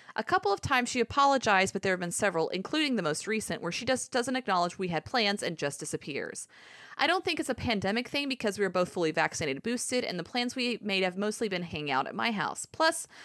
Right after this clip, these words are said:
not to sound like a stalker, but I know she's going out with other people because we are still friends on social media, and she posts about it. So my question for the cards is, what the heck is going on?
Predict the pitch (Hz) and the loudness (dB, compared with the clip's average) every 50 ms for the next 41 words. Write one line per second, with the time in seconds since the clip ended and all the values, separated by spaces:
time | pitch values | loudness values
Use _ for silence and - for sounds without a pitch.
0 | - - - 285 381 - 339 - 302 254 240 202 185 - - 190 170 180 - 226 | -18 -4 0 0 0 0 0 0 0 2 2 0 -2 0 4 4 4 4 2 0
1 | 214 214 208 202 208 220 233 - 277 233 - 208 196 190 170 175 - 180 165 165 | 0 2 2 2 2 2 0 0 -4 -4 -2 0 0 0 0 -2 -2 0 -2 -2
2 | - - 240 233 - 220 196 196 185 - 175 160 - 156 151 160 - - 147 139 | -2 -2 -6 -2 -2 -2 -2 -2 -2 -2 -4 -4 -2 -2 -4 -4 -2 -4 -4 -4
3 | - 147 143 147 151 143 147 - 156 143 - - 160 202 247 269 269 262 254 247 | -2 -4 -4 -2 -4 -4 -4 -4 -6 -6 -4 -4 -2 0 0 2 2 0 0 0
4 | - 277 - 285 302 294 - 202 147 120 120 - 58 - _ _ _ _ _ - | -2 -2 0 0 0 0 0 2 2 2 2 0 -2 -8 _ _ _ _ _ -20
5 | - - _ _ - - 277 277 277 285 302 320 - 349 330 311 339 294 339 311 | -20 -20 _ _ -10 -4 -2 2 4 4 4 4 4 2 2 2 2 -2 -4 -4
6 | - - - 214 196 196 196 180 - - 196 254 - - 214 233 262 247 254 - | -4 0 2 4 4 4 2 -2 -4 0 2 2 2 2 0 4 4 2 2 2
7 | - - - 175 180 190 175 147 123 92 - | -6 0 2 2 2 4 2 2 2 2 -2